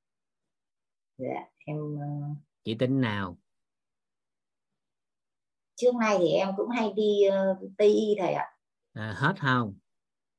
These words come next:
Speaker 1: Thì bây giờ mới, mới đi à thầy? Mới
Speaker 2: <laughs>
Speaker 1: phát hiện ra, đi, ờ, sức khỏe, đi khám là.
Speaker 2: Ừ. Nó đặt cái câu hỏi phù hợp hay nghi vấn phù hợp thì mới, nó mới có kết quả được.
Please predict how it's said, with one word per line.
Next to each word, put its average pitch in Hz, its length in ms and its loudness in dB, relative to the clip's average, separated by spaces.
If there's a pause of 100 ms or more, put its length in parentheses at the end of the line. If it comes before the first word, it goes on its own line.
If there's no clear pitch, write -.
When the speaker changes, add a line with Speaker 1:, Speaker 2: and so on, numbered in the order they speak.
(1120)
Speaker 1:
Thì 180 100 -6 (540)
bây 214 160 2
giờ 185 240 2
mới, 240 360 0
mới 262 200 0
đi 240 160 -2
à 175 160 4
thầy? 151 140 -4 (560)
Mới 220 160 4
Speaker 2:
<laughs> 262 80 -2
Speaker 1:
phát 294 140 0
hiện 220 200 -2
ra, 196 280 2 (100)
đi, 208 300 6
ờ, 202 100 6 (380)
sức - 180 0
khỏe, - 180 0 (160)
đi 480 80 -8 (200)
khám - 240 -4
là. 196 340 -4 (880)
Speaker 2:
Ừ. 107 460 -4 (1800)
Nó 120 140 -6
đặt 120 240 -4
cái 135 120 -6
câu 135 140 0
hỏi 117 280 -2
phù 110 160 -4
hợp 107 240 -4
hay 139 100 -4
nghi 131 260 0
vấn 160 200 -2
phù 113 140 -4
hợp 104 240 -6
thì 104 160 -6
mới, 123 160 -4
nó 151 160 -4
mới 151 180 -2
có 151 180 -6
kết 156 140 -8
quả 113 220 -8
được. 107 300 -6